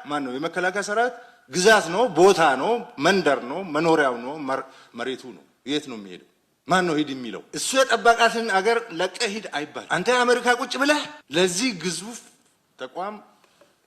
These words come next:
እንደዛ አይነት ተልእኮ መስጠት አትችልም። አንተ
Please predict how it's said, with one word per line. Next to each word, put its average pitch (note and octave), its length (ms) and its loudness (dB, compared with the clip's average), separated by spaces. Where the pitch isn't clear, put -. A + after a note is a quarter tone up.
እንደዛ C3+ 360 -6
አይነት C3+ 260 -6
ተልእኮ D3 340 -12
መስጠት B2 340 -12
አትችልም። F#2+ 420 -20
አንተ F3+ 200 -4